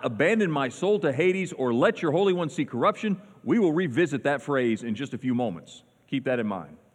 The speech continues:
"You have made known to me the paths of life. You will make me full of gladness with your presence."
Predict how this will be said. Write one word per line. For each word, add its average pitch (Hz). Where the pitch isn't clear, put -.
"You 226
have 175
made 175
known 220
to 202
me 190
the 139
paths 185
of 113
life. 120
You 170
will 147
make 151
me 202
full 185
of 113
gladness 151
with 120
your 104
presence." 110